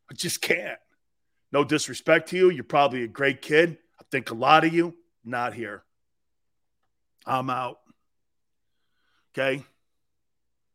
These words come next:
Still, I don't ca-, Stu, Stu, we're gonna agree to disagree.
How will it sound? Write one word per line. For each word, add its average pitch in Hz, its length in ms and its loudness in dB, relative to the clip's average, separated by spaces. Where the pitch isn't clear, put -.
Still, 220 460 6
I 262 160 10
don't 247 280 6
ca-, - 240 -8
Stu, 262 480 2
Stu, 202 400 4
we're 254 180 10
gonna 302 420 2
agree 240 320 4
to 254 80 2
disagree. 156 680 -2